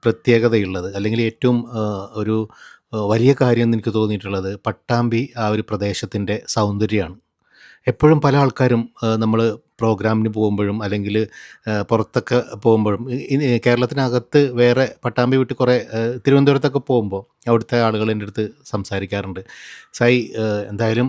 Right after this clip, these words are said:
നിൻ്റെ നാട്ടിലൊന്ന് വരണം, ഏഹ്, അത്രയും ഭംഗിയുള്ള സ്ഥലമാണല്ലോ, ആ, പട്ടാമ്പി" എന്ന് പറയുമ്പോൾ ശരിക്കും അത് തന്നെയാണ് അതിൻ്റെ സത്യം. പട്ടാമ്പി വേറെ സ്ഥലങ്ങളുണ്ട്, പട്ടാമ്പി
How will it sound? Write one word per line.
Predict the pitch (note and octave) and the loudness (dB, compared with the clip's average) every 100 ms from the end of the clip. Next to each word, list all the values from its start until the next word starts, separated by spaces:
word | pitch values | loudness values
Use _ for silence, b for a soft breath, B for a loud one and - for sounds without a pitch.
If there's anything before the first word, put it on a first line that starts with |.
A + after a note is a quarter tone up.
| A#2 | -2
നിൻ്റെ | A2+ A#2+ | -2 0
നാട്ടിലൊന്ന് | B2 A2+ A2+ A#2 B2+ A#2+ | 0 0 -2 0 0 2
വരണം, | A#2 G#2+ G2+ G#2+ A2+ _ A2 | 2 0 -2 -6 -8 _ -8
ഏഹ്, | G#2 G#2+ - A2 | -6 -8 -10 -12
അത്രയും | A2+ - B2+ A#2 | -6 0 2 2
ഭംഗിയുള്ള | A2 G#2 A#2 A2 | 0 0 0 0
സ്ഥലമാണല്ലോ, | G#2+ - G#2 G#2 G#2 G2+ E2 _ | -2 -2 0 -2 -2 -4 -6 _
ആ, | G#2 | -12
പട്ടാമ്പി" | G2 G2+ - G2+ G2 F#2+ - | -10 -10 -6 -6 -4 -8 -10
എന്ന് | G2 G2 | -10 -6
പറയുമ്പോൾ | G#2 F#2+ F#2 F#2 F#2 _ _ _ | -4 -4 -6 -8 -10 _ _ _
ശരിക്കും | - B2+ B2+ C#3 - B B B B | -4 -2 -2 -6 -6 B B B B
അത് | C3 C#3+ | 6 6
തന്നെയാണ് | E3 E3+ D3 | 6 4 2
അതിൻ്റെ | C#3 A#2+ | 2 0
സത്യം. | B2+ - A#2 A2+ - b b b _ | -2 0 -2 -2 -8 b b b _
പട്ടാമ്പി | A2+ A#2+ A#2+ B2 C#3 - | -2 0 2 2 0 -2
വേറെ | A2 A2+ | -2 -2
സ്ഥലങ്ങളുണ്ട്, | - C3+ C3+ D3+ D#3 C#3+ D#3+ | 0 0 0 0 0 -2 -4
പട്ടാമ്പി | C3+ - C3 C#3 D3+ | -6 -2 0 0 -2